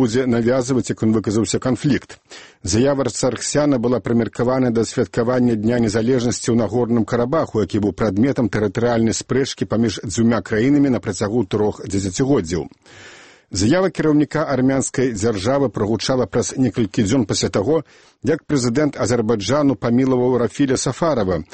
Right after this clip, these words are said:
афіцэра, асуджанага ў дзве тысячы чацвертым годзе за забойства сякерай армянскага вайскоўца падчас навучання ва Ўгоршчыне. У суботу сотні армянаў узялі ўдзел у акцыі пратэсту каля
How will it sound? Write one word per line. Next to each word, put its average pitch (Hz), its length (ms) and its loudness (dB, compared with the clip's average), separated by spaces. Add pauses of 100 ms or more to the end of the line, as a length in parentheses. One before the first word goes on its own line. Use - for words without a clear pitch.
(340)
афіцэра, 151 560 0
асуджанага 127 560 0
ў 120 160 2
дзве 113 80 2
тысячы 117 320 -2
чацвертым 110 480 0
годзе 139 240 2
за 120 80 2
забойства 120 560 0
сякерай 139 400 0
армянскага 120 640 0
вайскоўца 123 500 -2
падчас - 460 -4
навучання 110 560 0
ва 113 160 2
Ўгоршчыне. 104 640 -4 (560)
У 170 80 0
суботу 147 560 0
сотні 131 400 0
армянаў 127 560 2
узялі 123 240 2
ўдзел 123 320 2
у 127 80 2
акцыі - 240 -6
пратэсту 120 480 -2
каля 123 240 0